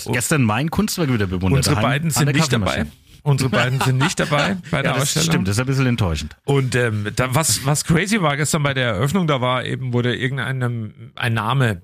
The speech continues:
Speaker 1: random mal in den Raum geworfen, der soll doch bitte mal auf die Bühne kommen. Irgendwie ein Mike,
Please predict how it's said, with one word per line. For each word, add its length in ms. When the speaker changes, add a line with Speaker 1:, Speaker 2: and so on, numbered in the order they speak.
Speaker 1:
random 540
mal 180
in 100
den 140
Raum 300
geworfen, 340
der 80
soll 140
doch 100
bitte 140
mal 120
auf 80
die 80
Bühne 260
kommen. 420
Irgendwie 400
ein 140
Mike, 400